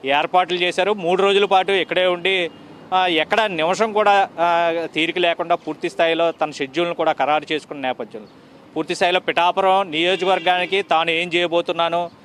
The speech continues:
పిఠాపురం నియోజకవర్గ అభివృద్ధికి తాను తీసుకున్న నిర్ణయాలేంటి, లేదా పిఠాపురం నియోజకవర్గంలో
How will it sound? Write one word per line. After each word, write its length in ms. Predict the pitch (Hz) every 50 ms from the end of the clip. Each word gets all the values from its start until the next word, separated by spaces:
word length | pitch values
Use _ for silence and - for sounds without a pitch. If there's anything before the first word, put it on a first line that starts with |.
| - - - - -
పిఠాపురం 420 | 151 160 180 190 185 202 202 196
నియోజకవర్గ 580 | 185 170 170 180 190 180 170 180 190 185 160 175
అభివృద్ధికి 580 | 170 143 139 156 190 220 208 185 226 - 226 185 143 131 - -
తాను 200 | 156 156 175 185
తీసుకున్న 420 | - - 180 170 - - 196 180 170 160
నిర్ణయాలేంటి, 760 | 147 143 147 165 175 175 175 170 175 170 156 180 170 165 160 - - - - - - - - -
లేదా 220 | 165 180 190 208
పిఠాపురం 480 | 208 - 170 147 185 190 180 202 202 196
నియోజకవర్గంలో 720 | 202 196 202 170 - 202 196 180 175 196 190 190 190 190